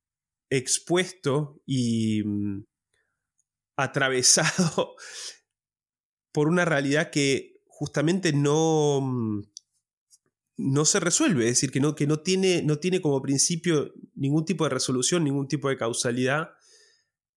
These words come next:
Y justamente por eso creo es inequi-, inequiparable una inteligencia a otra, inconmensurable, por así decir, y la inteligencia se resuelve últimamente en la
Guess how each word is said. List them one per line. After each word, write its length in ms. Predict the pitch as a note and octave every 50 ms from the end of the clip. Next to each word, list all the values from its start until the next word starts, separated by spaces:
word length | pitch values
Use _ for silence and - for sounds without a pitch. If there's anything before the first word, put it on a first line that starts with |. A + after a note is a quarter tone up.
| _ _ _ _ _ _ _ _
Y 80 | D#3+
justamente 580 | C#3+ - - F#3 F#3+ F#3+ F3+ F#3 F#3+ F#3 F#3+ E3+
por 300 | - - - D3+ D3+ D3+
eso 720 | E3+ F3+ F3+ F3+ - F3 F3 F3 F3 E3 - - _ _ _
creo 600 | - D3 C#3+ D3 D3 D3 C#3+ D3 D#3 D#3 D3+ _ _ _ _ _ _ _ _ _ _ _ _ _ _ _ _ _ _ _ _ _ _
es 320 | - D#3+ D3+ - - -
inequi-, 500 | D#3+ D3+ D#3 D3 C#3 B2+ - D3 D3 - -
inequiparable 960 | C3+ C3+ C#3 C3 B2+ - - - - C#3 C#3 D#3 D#3 D#3 D#3+ D3 C#3+ C#3 C3+
una 180 | - C#3+ D3 C#3
inteligencia 760 | C3 C3 C3 B2 - - - C#3 C#3 C#3 - - C#3 A#2+ G#2+
a 80 | A#2 A#2+
otra, 540 | C3 D3 C#3+ D3 - B2 A#2+ B2 C#3+ - _ _ _ _ _ _ _ _ _ _ _ _ _ _ _ _ _ _ _ _ _ _ _ _ _
inconmensurable, 1080 | B2+ C3 B2+ - C3 A#2 B2 B2+ C3 B2+ - - C3 C#3 C#3 C3+ B2+ A#2 A2 G#2+ G#2 -
por 140 | G#2+ G#2+
así 220 | A2 G#2 - - B2
decir, 460 | A2+ - - A#2+ A#2 B2 C3+ - _ _ _ _ _ _ _ _ _ _ _ _ _ _ _ _ _ _ _ _
y 480 | D3 D3 D3 D#3+ E3 E3 - - _ _ _ _ _ _ _ _ _ _ _ _ -
la 120 | C#3 C3
inteligencia 540 | B2+ A#2 C3 B2 B2 - D#3 D3+ D3 D#3 D3
se 140 | - C#3 B2+
resuelve 380 | C3+ A#2+ - - E3+ D3 C3
últimamente 880 | G2+ C3+ D3 D3+ C#3+ D3+ D#3+ D3 C#3 D3 D3+ D#3 D3+ E3+ D3 - B2+ C#3+
en 140 | D3 D3 C#3
la 320 | C3+ B2+ A#2+ - _